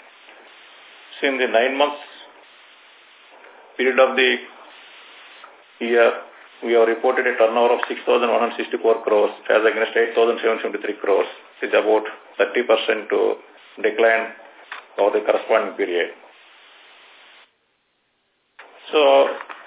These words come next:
for the divisions which are responsible for the low turnover in the current, uh, year is the buildings division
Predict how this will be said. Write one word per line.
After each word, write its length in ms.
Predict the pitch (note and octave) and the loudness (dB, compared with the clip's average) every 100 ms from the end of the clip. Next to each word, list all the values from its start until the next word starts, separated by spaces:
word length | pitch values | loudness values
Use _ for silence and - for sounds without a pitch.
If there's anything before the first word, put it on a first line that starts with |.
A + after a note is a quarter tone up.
| - | 2
for 260 | A#2 C3 | 2 2
the 140 | D#3 D#3+ | -2 -2
divisions 440 | C3 B2+ C#3+ D3 - - - | -2 0 -2 -2 -10 -14 -10
which 200 | A2+ A#2 - - - - | -10 -8 -8 -8 -10 -12
are 120 | A#2 A2+ A2+ | -4 2 2
responsible 500 | - B2+ A#2+ B2+ A#2 | 4 2 2 -2 0
for 180 | A#2 A2+ | 0 0
the 400 | A2 G#2+ G#2+ G#2+ - - - - | 0 2 0 -4 -14 -16 -14 -4
low 400 | G#2 A#2 A#2+ A#2+ - - - - - | 2 4 4 0 -14 -20 -18 -14 -10
turnover 280 | A#2+ A2+ A2 | 0 2 2
in 60 | G#2+ | -4
the 160 | G#2 F#2 - - - | -6 -6 -10 -14 -6
current, 360 | G2 G#2+ A2 - | -2 -2 -4 -4
uh, 300 | G#2 G2 F#2 - - - - - - | 0 0 -2 -8 -20 -20 -20 -20 -10
year 380 | A2 G#2+ G2 - - - - | -4 0 2 0 -6 -18 -10
is 200 | G#2+ A2+ - - - - - - - - | -8 -8 -10 -6 -6 -8 -20 -20 -10 -2
the 80 | |
buildings 420 | G#2 G#2 A#2+ C#3 B2+ | -2 -2 -6 -6 -2
division 480 | B2+ A#2+ B2+ B2+ | -2 0 -2 -2